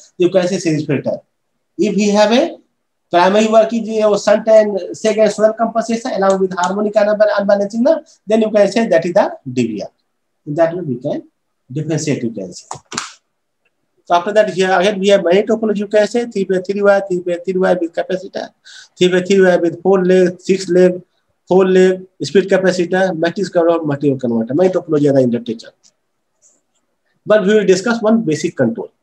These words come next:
as well as the basic two types of control and how we can, uh, how, and their implementation, implementation issues. So this you can see circuit diagram. How this one is going to operate, that is also main point. Here,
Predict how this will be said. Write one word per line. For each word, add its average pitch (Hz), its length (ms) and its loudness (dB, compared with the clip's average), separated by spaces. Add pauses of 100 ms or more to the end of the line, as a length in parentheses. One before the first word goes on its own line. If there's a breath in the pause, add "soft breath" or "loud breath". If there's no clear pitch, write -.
(240)
as 135 160 0
well 131 100 2
as 120 140 0
the - 240 -2 (640)
basic 185 400 2
two 226 100 4
types 190 220 2
of 180 140 0
control 165 520 0 (300)
and 185 360 0
how 185 280 0
we 160 100 -2
can, 170 360 -4 (1900)
uh, 143 240 -6
how, 160 180 0 (140)
and 185 140 2
their 185 180 4
implementation, 175 540 2
implementation 160 800 0 (340)
issues. - 500 -10 (1500)
So 175 140 4
this 196 140 2
you 220 120 2
can 214 160 4
see 208 100 -2
circuit 202 280 -2
diagram. 202 380 2 (200 loud breath)
How 247 200 -2
this 226 160 0
one 240 80 4
is 226 60 4
going 208 200 2
to 196 60 0
operate, 165 320 2
that 180 80 2
is 185 80 2
also 175 220 0
main 147 220 0
point. 120 300 -4 (100)
Here, 226 300 2